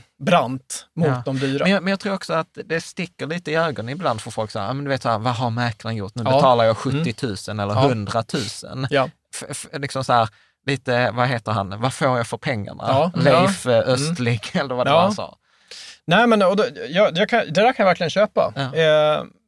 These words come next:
Speaker 1: men nu är, nu är ju det, och det här, det blir ju så här nu, och då kommer vi tillbaka till den här avlöningsmodellen, och det är ju att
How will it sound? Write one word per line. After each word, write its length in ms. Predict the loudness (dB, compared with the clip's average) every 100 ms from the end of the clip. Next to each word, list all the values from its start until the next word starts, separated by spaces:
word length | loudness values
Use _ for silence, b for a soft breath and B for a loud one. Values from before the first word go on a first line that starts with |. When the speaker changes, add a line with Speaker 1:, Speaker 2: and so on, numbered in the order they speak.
| -2
Speaker 1:
men 200 | 2 4
nu 120 | 4
är, 280 | 6 4 4
nu 140 | 4
är 100 | 4
ju 160 | 4 2
det, 340 | 2 2 2 -2
och 120 | -6
det 80 | -2
här, 160 | 0 0
det 200 | 0 2
blir 200 | 2 2
ju 100 | 0
så 120 | 0
här 120 | -2
nu, 80 | -2
och 60 | -4
då 80 | -2
kommer 180 | 0
vi 40 | 0
tillbaka 420 | 2 2 2 -2
till 120 | 0
den 100 | 0
här 60 | 2
avlöningsmodellen, 1120 | 4 2 2 0 -2 -6 -6 0 0 0 -2
och 60 | 0
det 80 |
är 80 | 0
ju 120 | 2
att 160 | 2 0